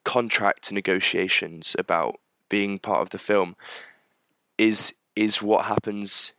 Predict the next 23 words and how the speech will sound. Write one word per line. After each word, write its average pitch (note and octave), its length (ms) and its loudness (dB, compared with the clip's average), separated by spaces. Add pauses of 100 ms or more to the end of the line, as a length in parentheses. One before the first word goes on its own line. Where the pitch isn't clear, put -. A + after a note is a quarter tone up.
(120)
in G#2+ 160 -2
the F#2+ 80 0
script. - 560 0
And G#2+ 120 -2
then G#2+ 220 -2 (320)
the A2 80 0
whole G#2+ 220 0
time, G2+ 540 -2 (260)
what G#2+ 200 2
with G2+ 120 -4
the G2 80 -2
sort - 160 -2
of F#2+ 100 -4
crowd G#2 380 2
mentality F#2 720 -4 (260)
is - 160 0
you've G2+ 100 -4
got G2 140 4
the G2 60 -2
general G2+ 300 0
public G2+ 400 -4
being G2 180 0
like, G2 220 -2